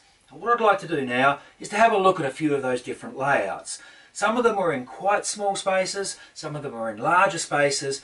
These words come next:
so I think whatever the space you've got available, you'll find this interesting for your home workshop as well.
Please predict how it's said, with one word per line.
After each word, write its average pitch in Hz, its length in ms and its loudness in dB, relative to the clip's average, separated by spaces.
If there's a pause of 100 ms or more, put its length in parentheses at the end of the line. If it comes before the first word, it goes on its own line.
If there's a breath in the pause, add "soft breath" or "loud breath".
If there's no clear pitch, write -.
(140 loud breath)
so 131 140 -10
I - 20 -4
think 226 320 -6 (160 soft breath)
whatever 214 320 4
the 165 80 -2
space 143 400 0
you've 135 140 -6
got 123 160 -8
available, 123 600 4
you'll 156 180 0
find 143 360 -2
this 131 160 -8
interesting 123 520 -8 (140 soft breath)
for 143 120 -12
your 160 320 2
home 120 260 -2
workshop 117 560 -4
as 110 180 -10
well. 117 420 0